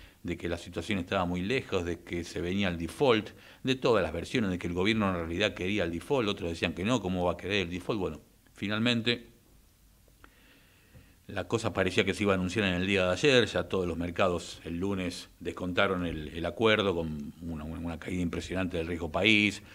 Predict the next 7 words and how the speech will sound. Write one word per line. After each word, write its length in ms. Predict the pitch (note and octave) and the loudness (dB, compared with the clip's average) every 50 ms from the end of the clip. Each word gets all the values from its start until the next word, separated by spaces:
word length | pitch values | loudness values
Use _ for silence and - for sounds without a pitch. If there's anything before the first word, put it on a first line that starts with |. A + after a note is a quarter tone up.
| - - - | -20 -20 -18
suba 360 | - - - G2+ F#2 F#2 F2+ | -16 -6 -4 0 2 4 4
de 120 | F2 E2 | 4 2
las 300 | E2 D#2+ D#2+ - - - - | 0 -2 -4 -6 -12 -12 -12
acciones 420 | - - - - G2+ G2+ F#2 E2+ F2 | -12 -10 -6 -2 -2 0 0 -2 -4
argentinas 540 | F2 - F#2 F2 E2+ G2+ G2 F#2 E2+ - | -6 -6 -4 -4 -2 0 0 0 0 -4
aquí 320 | F#2 - - - F#2 E2+ E2 | -6 -8 -6 -4 -4 -2 -2
en, 320 | D#2 D#2 D#2 D2+ D2+ D2+ | -4 -4 -6 -8 -10 -12